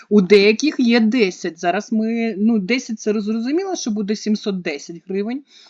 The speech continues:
А у когось п'ятнадцять відсотків, в залежності від, е, єдиний податок назначається адміністрацією району або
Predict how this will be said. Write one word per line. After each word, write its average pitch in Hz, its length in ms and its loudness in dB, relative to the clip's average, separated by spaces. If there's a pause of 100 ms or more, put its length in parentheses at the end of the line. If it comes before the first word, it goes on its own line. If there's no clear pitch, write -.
(380)
А 185 540 -4
у 202 140 -4
когось 240 380 -4
п'ятнадцять 208 680 -4
відсотків, 202 400 -8
в - 20 -10
залежності 240 600 -4
від, 190 320 -6
е, 196 140 -4
єдиний 196 360 -4
податок 208 360 -8
назначається 190 720 -10 (720)
адміністрацією 202 1080 -4
району 220 480 -4
або 190 680 -6